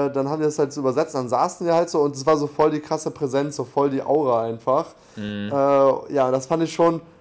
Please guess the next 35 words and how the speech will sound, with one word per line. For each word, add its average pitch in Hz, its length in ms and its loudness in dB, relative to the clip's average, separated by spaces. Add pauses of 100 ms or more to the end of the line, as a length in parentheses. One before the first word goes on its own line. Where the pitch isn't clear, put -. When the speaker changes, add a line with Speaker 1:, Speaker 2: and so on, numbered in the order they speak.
(140)
Speaker 1:
voll 160 180 6
der 160 120 6
krasse 160 320 -2
Moment 151 340 2
auf 139 120 2
einmal, 127 520 4
so, 135 180 4
also 139 220 2
boom, 156 400 -2
sitzt 156 320 -6
der 143 80 4
da 120 180 4
so. 151 500 4
Speaker 2:
Aber 139 140 -2
ich 120 100 -2
glaube, 139 160 0
es 127 60 -8
ist 120 100 -10
schon 131 140 -6
auch 127 200 -6
krass 131 300 -6
für - 80 -10
einen 127 100 -10
Indigenen, 117 500 -6
dass 110 180 -4
er 107 160 -4
Portugiesisch 104 580 -12
Speaker 1:
Ah, 131 40 -6
Speaker 2:
und 139 120 -10
Spanisch, 127 400 -4
Speaker 1:
Indigener. 104 140 -12 (240)
Speaker 2:
äh, 101 460 -12
äh, - 40 -20
Spanisch 107 420 -8
spricht. - 460 -18